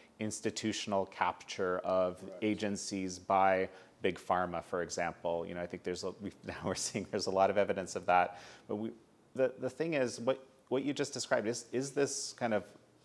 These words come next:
Speaker 1: phenomenon of ideological capture, how does that, that connect with this? 'Cause what you described earlier seems to, you know, almost be highly analogous at, at worst.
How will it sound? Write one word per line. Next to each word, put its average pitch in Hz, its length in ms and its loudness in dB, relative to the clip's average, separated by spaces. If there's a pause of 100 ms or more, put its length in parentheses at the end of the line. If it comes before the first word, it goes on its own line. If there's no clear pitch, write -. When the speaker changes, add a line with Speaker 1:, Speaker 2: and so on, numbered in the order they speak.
(280)
Speaker 1:
phenomenon 110 880 6
of 87 160 0
ideological 104 880 6
capture, 92 420 0
how 131 140 2
does 143 180 0
that, 120 180 4
that 113 240 0
connect 110 480 -4
with - 160 -8
this? 71 180 -6
'Cause 98 180 -6
what 113 140 -2
you 127 100 -4
described 113 500 2
earlier 107 340 0
seems 101 280 -8
to, 90 240 -6 (480)
you - 60 -10
know, 80 180 -4
almost 110 580 -2
be 98 420 -6 (1800)
highly 147 460 6
analogous 107 720 4 (160)
at, 90 300 0
at 90 180 -4 (420)
worst. - 540 -4